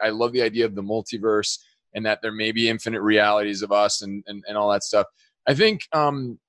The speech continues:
a show that I particularly thought was interesting was the O A that kind of travels between dimensions. I thought that was an interesting take on that concept. But the thing for me is that it, in my honest opinion, I never felt a real sense of danger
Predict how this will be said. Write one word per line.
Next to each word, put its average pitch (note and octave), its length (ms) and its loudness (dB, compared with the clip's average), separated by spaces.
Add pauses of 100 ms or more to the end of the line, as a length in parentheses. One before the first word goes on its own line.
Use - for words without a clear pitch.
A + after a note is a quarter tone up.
(180)
a C3 40 0
show F#3 220 4
that D3 80 6
I D#3+ 160 6
particularly C3 720 -2
thought A#2+ 260 4
was G#2+ 140 0
interesting A2+ 380 -4
was G#2 140 -2
the G#2 200 -4
O G#2+ 220 6
A A#2 380 4
that G#2 220 0
kind A#2 160 -6
of G#2 120 -6
travels G#2+ 460 0
between A#2 340 -8
dimensions. B2 500 -4
I G#2+ 80 0
thought A2 240 0
that A2 140 2
was G#2+ 120 -2
an A2+ 80 -6
interesting G#2+ 600 -10
take A2 240 -4
on G#2+ 140 -4
that A2 240 0 (320)
concept. A#2+ 540 0 (100)
But B2+ 180 4 (460)
the D#3 100 0
thing A#3 240 -2
for D#3+ 160 -2
me E3 280 2
is B2+ 160 2
that A#2 260 4 (840)
it, E3 180 0 (280)
in D#3 160 -4
my E3+ 320 4 (160)
honest E3 300 2
opinion, C3+ 240 -2
I D#3 80 2
never E3+ 400 2
felt E3 340 2
a C3+ 60 0
real C3 280 0
sense C3 320 -4
of G2 160 -12
danger A2 720 -2